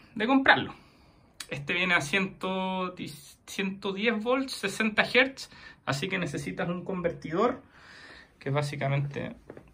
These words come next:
uno de estos. Yo ocupo los Mora de quinientos watts, y ahí lo puedes ocupar en doscientos veinte volts, que es lo ocupa-, lo que ocupamos en la mayoría de los países de Latinoamérica, en Europa también. Pero bueno, ¿cómo me traje este ampli?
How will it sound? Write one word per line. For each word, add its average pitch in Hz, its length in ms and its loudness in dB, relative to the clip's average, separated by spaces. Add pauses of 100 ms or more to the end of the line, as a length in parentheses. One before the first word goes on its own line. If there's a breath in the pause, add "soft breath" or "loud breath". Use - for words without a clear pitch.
(140)
uno 147 220 -2
de 214 60 4
estos. 226 360 0
Yo 143 120 2
ocupo 156 240 6
los 139 120 6
Mora 226 580 6
de 143 120 0
quinientos 160 480 0
watts, 247 460 2 (580 loud breath)
y 160 160 -2
ahí 165 180 6
lo 165 120 2
puedes 143 400 2
ocupar 131 400 4
en 131 100 6
doscientos 127 460 2
veinte 127 260 2
volts, 143 280 2
que 123 120 0
es 117 60 2
lo 117 100 2
ocupa-, 113 400 2
lo 117 160 2
que 113 60 2
ocupamos 131 640 4
en 117 100 2
la 113 80 0
mayoría 123 240 4
de 131 60 8
los 131 100 0
países 131 280 2
de 131 80 0
Latinoamérica, 131 680 4 (140)
en 117 80 -4
Europa 127 320 2
también. 131 320 2 (1200 loud breath)
Pero 233 180 12
bueno, 143 200 8 (720 loud breath)
¿cómo 302 160 6
me 302 100 8
traje 277 260 8
este 294 180 4
ampli? 262 360 4